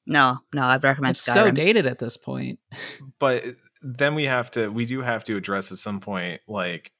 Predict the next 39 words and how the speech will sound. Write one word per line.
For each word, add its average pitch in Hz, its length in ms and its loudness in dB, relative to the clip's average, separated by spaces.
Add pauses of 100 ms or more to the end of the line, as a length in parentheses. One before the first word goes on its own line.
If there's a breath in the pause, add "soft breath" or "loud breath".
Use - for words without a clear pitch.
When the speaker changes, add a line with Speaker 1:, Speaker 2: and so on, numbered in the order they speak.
Speaker 3:
are 110 140 2
we 107 120 -4
recommending 107 600 -2
a 92 40 -4
game 87 440 -6
because 87 800 -6 (300)
it's 107 220 -4
good, 101 300 -6
or 95 100 -2
are 90 60 -4
we 90 60 -6
recommend-, 87 520 -8 (120)
re-, 107 240 -4
recommending 120 500 0
a 95 60 -2
game 92 220 -2
because 87 260 -8
it's 87 240 -8
easily 95 320 -8
Speaker 2:
I 196 100 4
love 240 200 0
Speaker 3:
available? - 40 -6
Speaker 2:
Skyrim. 135 420 0 (280)
I 202 100 2
could 294 120 2
Speaker 1:
Skyrim's 381 60 -2
Speaker 2:
fire, 311 200 4
Speaker 1:
great. 508 120 0
Speaker 2:
I, 226 140 4
Speaker 1:
I 247 60 6
Speaker 2:
I 233 60 4
Speaker 1:
still 208 180 4
Speaker 2:
still 233 260 4
Speaker 1:
play 285 100 4
Speaker 2:
wanna 139 60 6
fire 143 220 4
it 151 100 4
Speaker 1:
Skyrim. - 20 0
Speaker 2:
up. 127 260 -2